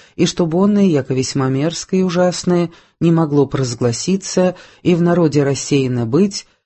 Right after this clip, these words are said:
того ради его величества указал послать его Нарышкина в дальнюю его деревню. Цесаревна Елисавета осталась в России предметом искания для разных женихов, предметом нескончаемых толков для придворных,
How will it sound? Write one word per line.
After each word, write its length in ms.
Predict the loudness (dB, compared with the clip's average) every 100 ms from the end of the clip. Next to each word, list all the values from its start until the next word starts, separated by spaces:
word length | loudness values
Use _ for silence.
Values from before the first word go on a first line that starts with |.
| _ 0
того 240 | 2 4
ради 300 | 4 2 2
его 180 | 0 2
величества 640 | 0 -2 -2 -4 -6 -2
указал 480 | 0 0 0 2 2
послать 560 | 2 -4 0 0 0 -2
его 200 | -2 -2
Нарышкина 800 | -2 0 0 0 0 0 0 -4 _ _ -8
в 100 | 0
дальнюю 560 | 2 4 2 0 0
его 240 | -2 -2 -2
деревню. 600 | -2 -2 -4 -6 -10 -12 _ _ _ _ _ _ _ _ _ _ _ _ _
Цесаревна 580 | -2 2 4 6 6 6
Елисавета 680 | 4 4 2 2 2 2 0
осталась 460 | 0 2 2 2 2
в 60 |
России 460 | 2 2 0 0 0
предметом 560 | 0 2 2 2 0
искания 500 | 0 -2 -2 0 0
для 240 | 0 0 2
разных 380 | 0 0 -2 0
женихов, 600 | -2 -4 -4 -4 -6 -14 _ _ _ _
предметом 440 | 0 2 4 4 4
нескончаемых 840 | 2 0 -2 2 2 2 0 -2
толков 480 | -2 0 2 0 0
для 160 | -2
придворных, 800 | -2 -4 -4 0 0 2 -2 -4